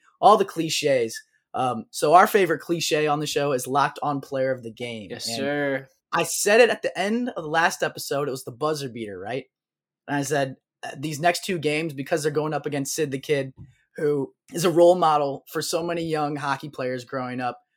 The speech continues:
Speaker 1: I think Jordan Kyrou and Robert Thomas fit in, in that mold. Ovechkin, absolute same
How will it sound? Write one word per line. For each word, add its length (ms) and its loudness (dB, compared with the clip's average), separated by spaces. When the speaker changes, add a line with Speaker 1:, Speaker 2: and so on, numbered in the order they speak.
Speaker 1:
I 60 -6
think 180 -4
Jordan 320 -2
Kyrou 340 -2
and 80 -8
Robert 300 -2
Thomas 400 -10
fit 360 -4
in, 180 -6
in 100 -6
that 240 -4
mold. 380 -2
Ovechkin, 640 -2
absolute 480 -2
same 480 -2